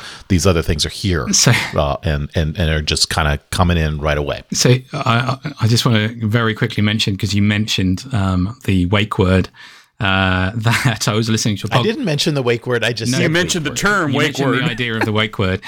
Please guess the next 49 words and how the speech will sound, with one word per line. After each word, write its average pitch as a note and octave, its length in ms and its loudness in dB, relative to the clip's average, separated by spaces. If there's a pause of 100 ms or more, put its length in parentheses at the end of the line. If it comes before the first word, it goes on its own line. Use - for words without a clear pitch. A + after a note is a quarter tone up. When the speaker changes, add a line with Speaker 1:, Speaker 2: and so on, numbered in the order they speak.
(360)
Speaker 2:
Um, G#2 420 2
I A#2+ 260 0
was A2+ 160 -2
listening A2 340 2
to G#2 100 -2
a F#2+ 40 0
podcast, G2+ 760 -2
uh, F#2+ 520 0 (100)
that G#2 200 2
has F#2+ 560 0 (400)
this, G#2+ 440 2
the, G#2 460 2 (280)
the, G2 360 4 (640)
is G#2+ 220 2
the G2+ 320 4 (380)
rejuvenation A2+ 800 2
of G2 100 -2
a G2+ 60 -2
podcast G#2+ 500 0
that A2+ 140 -6
used A2+ 120 -2
to - 60 -8
be A2 60 0
on G2+ 80 0
the G2 60 -2
B G2+ 120 2
B G2 60 0
C G#2 160 0
called G2 180 -2
Digital G2+ 300 0
Planet. G2+ 380 0
They, G2 280 2
uh, F#2+ 200 0 (340)
they've, G2+ 360 2
the, A2+ 140 2
the, G2+ 200 -2
that G#2 200 -2
podcast G#2 380 -2
came G#2 160 0
to G2+ 80 -4
an G2 80 0
end G2 160 2
after G2 180 -4
many, G#2+ 240 2
many, G2+ 220 0
many G2+ 220 0
years, F#2+ 420 -2
and F#2+ 240 0
the F#2 280 2